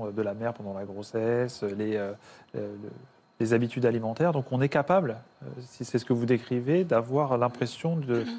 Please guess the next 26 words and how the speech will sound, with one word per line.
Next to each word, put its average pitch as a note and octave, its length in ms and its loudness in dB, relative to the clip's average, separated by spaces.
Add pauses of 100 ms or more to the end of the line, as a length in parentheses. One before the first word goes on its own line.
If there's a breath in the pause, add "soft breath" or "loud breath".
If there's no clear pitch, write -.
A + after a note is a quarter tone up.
(180)
d'un, A#2 220 4
d'un B2 200 2
lieu C#3+ 160 6
commun, D#3 420 4
de C#3 80 -4
quelque B2 140 2
chose E3 140 0
qui - 120 -8
est - 20 4
en, B2 100 0 (160)
qui - 80 -2
est A#2+ 40 2
en A#2 60 4
réalité B2 360 4
nouveau C#3 240 2
pour C#3 220 0
vous. B2+ 160 -6 (520 soft breath)
Et A#2 160 2
ça, E3 160 0
c'est, B2+ 220 2
euh, A2 320 0
c'est - 120 -18
tout - 140 -14
à C#3 40 2
fait C#3+ 120 2
possible B2 400 -2